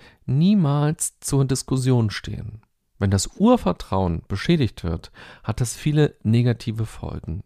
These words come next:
Nicht nur für Kinder übrigens, auch für uns Erwachsene oder eben auch in einer Liebesbeziehung.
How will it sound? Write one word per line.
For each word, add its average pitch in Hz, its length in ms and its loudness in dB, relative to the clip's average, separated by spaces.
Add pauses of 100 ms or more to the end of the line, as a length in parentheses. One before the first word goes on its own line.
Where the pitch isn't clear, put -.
Nicht 190 240 4
nur 202 120 4
für - 120 -4
Kinder 147 360 0
übrigens, 98 460 -2 (360)
auch 135 420 4 (100)
für - 160 -2
uns 123 220 0
Erwachsene 120 500 -2
oder 98 320 0
eben 117 220 0
auch 117 400 0 (260)
in 123 140 -2
einer 127 220 2
Liebesbeziehung. - 1000 -4